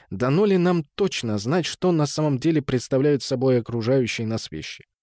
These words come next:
Мы получаем информацию о них посредством наших органов чувств. Можем ли мы абсолютно доверять им при вынесении суждения о внешнем мире? Доступна ли нам трансцендентальное знание об истинной природе реальности? Мой новый подход сработал.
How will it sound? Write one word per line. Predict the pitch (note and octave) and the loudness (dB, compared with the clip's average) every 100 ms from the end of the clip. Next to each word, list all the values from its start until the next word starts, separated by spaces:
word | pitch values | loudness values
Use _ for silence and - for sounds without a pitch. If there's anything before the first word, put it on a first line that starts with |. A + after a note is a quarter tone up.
| _ _ - | _ _ -4
Мы | C3+ D#3+ | 0 2
получаем | C#3 B2+ - D#3 C#3+ | 2 2 2 0 2
информацию | B2 B2 C3 D3 - A#2+ | 0 0 0 -2 0 0
о | |
них | D#3 - | 0 0
посредством | G#2 - B2 - C#3 | -4 -2 -2 0 0
наших | C3+ C#3 C3+ - | 0 -2 -2 -2
органов | D3 C#3 C3 - | 0 0 -2 -4
чувств. | - E3+ - - _ _ _ _ - | -4 -4 -6 -20 _ _ _ _ -2
Можем | D3 G#3+ F3 | 0 2 2
ли | D3 | 2
мы | D3 D#3+ | 2 2
абсолютно | B2 C3+ E3 - C#3+ | 0 0 0 2 2
доверять | B2+ A#2+ D#3 D#3 | 2 2 0 0
им | A2+ | -2
при | G#2+ | 0
вынесении | A2 A#2+ A2+ D3 D#3 C#3 | 2 2 0 0 2 2
суждения | - A2+ A#2 D3+ C#3+ | 0 -2 0 2 2
о | |
внешнем | B2+ D3 C#3 C#3+ D3+ | 2 0 0 0 0
мире? | D#3 F#2 - _ _ _ - | -2 -4 -14 _ _ _ -12
Доступна | A2 A#2+ - G#3 E3+ | -4 -2 -2 -2 2
ли | C3+ | 2
нам | B2+ D3 | 4 2
трансцендентальное | - B2 A#2+ - B2 A#2 A#2 C#3 C#3+ C3+ A2 | 0 -2 -2 -2 -2 0 -2 0 0 2 0
знание | G2 A2+ D3+ C#3 A2 | 0 0 0 0 0
об | G2+ G#2+ A2 | -4 -4 0
истинной | F3+ - D3+ C#3+ | 0 0 0 0
природе | - B2+ C#3 C#3 C3+ | 2 0 2 2 2
реальности? | C3+ A2 D#2+ - - _ _ _ _ _ | 2 0 -4 -12 -18 _ _ _ _ _
Мой | G#2 F3 G3+ | -2 2 2
новый | G3+ F#3+ | 2 2
подход | - C#3+ - E3+ | 0 -4 -2 -4
сработал. | - C#3+ C3+ G2 - B1+ | -2 -2 -2 -4 -4 -12